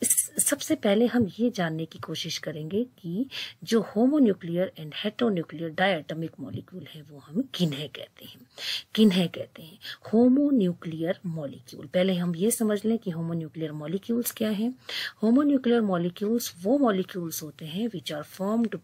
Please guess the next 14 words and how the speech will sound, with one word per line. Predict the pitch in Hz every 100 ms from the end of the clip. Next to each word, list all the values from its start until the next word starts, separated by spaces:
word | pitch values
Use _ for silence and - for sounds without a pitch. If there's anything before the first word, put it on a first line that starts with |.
| -
by | - 156 151 196 254 - - - 196
only | 202 233 262 190 165
one | 196 175
type | 180 175 - 196
of | - 180
elements, | 147 143 - 156 -
केवल | 254 254 -
एक | 247 269
type | 185 156 -
के | 196 -
elements | 165 156 151 147 - 151
से | - 156
वो | 156 226 -
बनेंगे, | 175 151 143 151 220